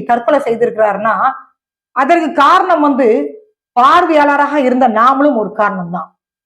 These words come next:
பதிவிட்டு அந்த பெண்ணும் ஒரு காரணம். சமூக வலைத்தளங்கள்ல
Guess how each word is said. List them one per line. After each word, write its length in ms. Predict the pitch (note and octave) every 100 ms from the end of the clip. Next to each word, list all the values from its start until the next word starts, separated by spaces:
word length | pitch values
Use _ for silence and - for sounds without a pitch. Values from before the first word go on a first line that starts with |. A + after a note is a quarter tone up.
| _ _ _ _ _
பதிவிட்டு 480 | B3 F4+ F#4+ D4 F4+ C#4
அந்த 120 | B3 B3
பெண்ணும் 280 | C4 C#4+ C#4+
ஒரு 100 | G#3+ F#3+
காரணம். 380 | G#3+ G#3 G3 E3+ - _ _ _ _
சமூக 240 | - C4+ E4+
வலைத்தளங்கள்ல 500 | C#4+ A3+ A3+ A#3